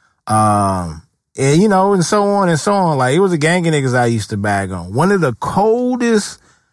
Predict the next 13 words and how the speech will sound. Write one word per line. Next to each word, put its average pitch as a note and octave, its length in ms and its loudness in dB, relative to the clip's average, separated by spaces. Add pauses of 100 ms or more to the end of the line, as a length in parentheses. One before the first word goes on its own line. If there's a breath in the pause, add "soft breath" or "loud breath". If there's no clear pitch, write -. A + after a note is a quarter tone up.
(180 soft breath)
I E3+ 100 2
don't D3+ 140 0
wanna A2 180 -4
say F#2 280 -4
it. F#2+ 140 -10 (320)
I C3 140 0
don't B2+ 140 0
wanna G#2+ 180 -4
say E2+ 300 -6
it. D#2 140 -12 (540 soft breath)
But, A2 460 -2
yo, D3+ 300 2
it, D3+ 100 2